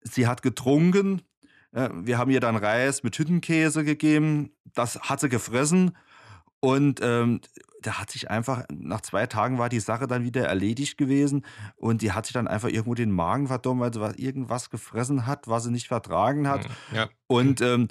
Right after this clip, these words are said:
Speaker 1: wenn ich jetzt dran denke, w-, bei unserem ersten Hund dann, beim Balu, wenn das da passiert wäre, ach Gott, äh, der nächste Tierarzt wäre direkt bei, äh, uns gewesen. Und, ähm, so wird man dann halt einfach da,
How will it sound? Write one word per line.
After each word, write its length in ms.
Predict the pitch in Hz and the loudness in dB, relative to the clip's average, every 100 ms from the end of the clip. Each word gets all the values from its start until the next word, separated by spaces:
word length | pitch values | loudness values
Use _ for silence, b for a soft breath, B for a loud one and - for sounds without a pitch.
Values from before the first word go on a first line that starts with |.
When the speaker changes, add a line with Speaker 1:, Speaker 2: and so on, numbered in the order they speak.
| B | B
Speaker 1:
wenn 120 | 104 | 2
ich 80 | 120 | 2
jetzt 180 | 123 120 | 2 0
dran 140 | 117 | 0
denke, 360 | 113 131 147 127 101 | 2 4 4 0 -4
w-, 140 | 98 - _ _ _ _ _ - - | -10 -14 _ _ _ _ _ -18 -8
bei 160 | 104 113 | -2 0
unserem 240 | 120 104 | 2 0
ersten 400 | 104 117 - 127 | 2 0 2 2
Hund 260 | 135 135 123 | 2 0 0
dann, 260 | 120 123 | 2 2
beim 180 | 110 104 | 2 0
Balu, 460 | 101 101 113 131 127 | 0 0 2 2 2
wenn 120 | 120 | 0
das 160 | 120 117 | 0 0
da 140 | 113 | -2
passiert 540 | - 110 - 123 117 | -2 -6 -2 -2 0
wäre, 240 | 120 123 98 | 0 2 2
ach 120 | 73 | 0
Gott, 220 | 117 110 | 0 0
äh, 220 | - 85 78 | -2 -4 -4
der 440 | - 64 64 78 | -12 -16 -6 -2
nächste 220 | 85 - - | -2 -4 -6
Tierarzt 320 | 98 101 - | -2 0 0
wäre 100 | 98 | 0
direkt 260 | 95 - | 0 -2
bei, 140 | - 113 | 0 0
äh, 640 | 139 104 101 90 73 78 - - | 0 0 0 0 -6 -8 -10 -16
uns 280 | - 151 175 | 0 2 2
gewesen. 440 | 143 101 95 92 98 | 0 2 2 2 0
Und, 220 | 101 - B B B B _ - | -2 -4 B B B B _ -6
ähm, 360 | 110 101 95 69 - | -2 0 0 -4 -10
so 300 | - 107 104 | -2 0 0
wird 200 | 110 117 | -2 -2
man 160 | 110 | 0
dann 240 | 101 104 101 | 0 0 0
halt 260 | 101 - | -2 0
einfach 340 | 92 98 101 98 | -4 0 -2 0
da, 720 | 98 98 95 95 95 87 | 2 4 4 4 2 0